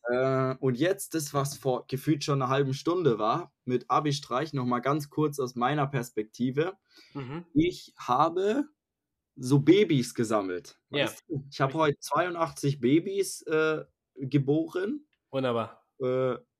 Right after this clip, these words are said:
Speaker 1: und vor allem ich, weißt du?
Speaker 2: Mhm.
Speaker 1: Ich bin auch sehr gut im Babys gebären.
Speaker 2: Normal, der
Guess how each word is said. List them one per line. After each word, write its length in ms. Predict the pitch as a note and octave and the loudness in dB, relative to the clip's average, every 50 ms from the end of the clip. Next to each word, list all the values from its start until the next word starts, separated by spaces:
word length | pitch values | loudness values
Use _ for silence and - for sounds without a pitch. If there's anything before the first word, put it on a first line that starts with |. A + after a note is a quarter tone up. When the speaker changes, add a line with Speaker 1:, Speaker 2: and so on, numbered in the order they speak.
| _ _ | _ _
Speaker 1:
und 320 | B2 B2+ B2+ B2+ B2 A#2 | 2 2 2 2 0 -4
vor 180 | - - A2 A2+ | -4 -2 0 2
allem 200 | B2 B2+ A#2+ A2 | 2 2 2 2
ich, 260 | C#3 E3 F#3 - - A2+ | 2 2 2 0 -2 -2
weißt 280 | G#2 A2 B2+ C#3+ - E3 | -2 -2 -2 -2 -4 -2
du? 180 | F3+ G#3 A3+ A3 - _ _ _ | -2 -2 -4 -6 -10 _ _ _
Speaker 2:
Mhm. 300 | C#3 C3+ B2 C3+ D3+ D3+ - _ _ _ | -10 -8 -8 -8 -10 -12 -14 _ _ _
Speaker 1:
Ich 100 | - C#3+ | -8 -2
bin 120 | C#3 C3 B2+ | 0 0 0
auch 80 | B2 A#2+ - | 0 -4 0
sehr 140 | C3+ D3 D3 C3 | 0 2 2 4
gut 200 | C3+ E3+ F#3 - | 2 0 0 0
im 180 | D3 C3 A2 | -2 -2 0
Babys 500 | G#2+ C#3 E3 F3+ E3 C3+ A2+ A2 A2+ - | 2 2 2 4 2 0 -2 -2 -4 -4
gebären. 720 | - A#2 G#2+ - G#2+ G2+ G2+ G#2+ G#2+ B2+ D3 F3+ - - _ _ | -4 -4 -4 -2 0 0 0 0 0 -2 -4 -4 -6 -12 _ _
Speaker 2:
Normal, 420 | A2+ A2 G#2+ A2 A2 A#2+ B2+ B2+ | -8 -8 -6 -4 -2 -2 -2 -2
der 100 | A#2+ A#2+ | -2 -4